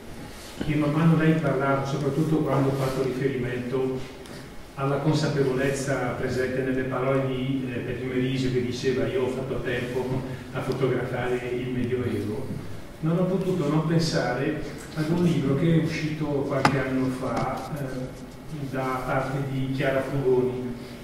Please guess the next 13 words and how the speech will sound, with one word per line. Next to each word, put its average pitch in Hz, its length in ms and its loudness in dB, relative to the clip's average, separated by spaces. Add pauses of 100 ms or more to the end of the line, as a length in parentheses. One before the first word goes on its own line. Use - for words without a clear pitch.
la 151 100 0
quale 135 280 2
non 127 100 0
si 131 140 0
occupa 120 720 2
di 110 100 -4
fotografia, 123 640 -2
come 107 140 -2
sappiamo 123 320 -2
bene 131 280 -2
tutti, 123 320 -6 (400)
però, - 640 2
eh, 156 60 -8